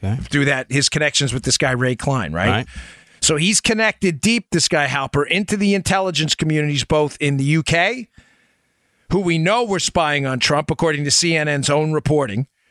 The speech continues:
Speaker 2: The April, uh, what is it, the April report by Evan Perez about C N N. C N N already reports that the, the, the, uh, the British were passing intelligence on the Trump team to the Obama team. Again, in an effort to dirty them up.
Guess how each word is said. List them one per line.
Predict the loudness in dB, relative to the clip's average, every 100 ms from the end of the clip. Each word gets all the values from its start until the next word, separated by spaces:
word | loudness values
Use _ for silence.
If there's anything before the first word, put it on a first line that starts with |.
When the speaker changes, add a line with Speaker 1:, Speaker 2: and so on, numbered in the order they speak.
| _ _ _ _ _ _ _ -4
Speaker 2:
The | -2
April, | 0 0 0 0 0
uh, | 0 0 0
what | -2 -4
is | -2
it, |
the | 0
April | 0 0 -2
report | -2 -2 0 0 0
by | -2 -2 -2
Evan | -2 0 -2
Perez | -2 0 0 -2
about | -2 0
C | 0 0 0
N | 0
N. | -2 -4 -6 -4
C | 0 2 2
N | 0
N |
already | 0 0 0 0
reports | -2 0 2 0 0 -2
that | -2
the, | 0 -2 -2 -2
the, | 0 2 -2 _ -2
the, | 0 2 2
uh, | 0 -4 -6 _ _ -6
the | -2
British | 0 0 0 -2
were | 0
passing | 0 0 0 0
intelligence | 0 0 0 -2 -2
on | -2
the | 0
Trump | -2 -2
team | -2 -2
to | 0
the | 0
Obama | 2 2 0 0
team. | -4 -12 -14 -20 -20 -4
Again, | 0 2 0
in | 0
an | -2
effort | -2 -2
to | 0
dirty | 0 0
them | 0 -2
up. | -4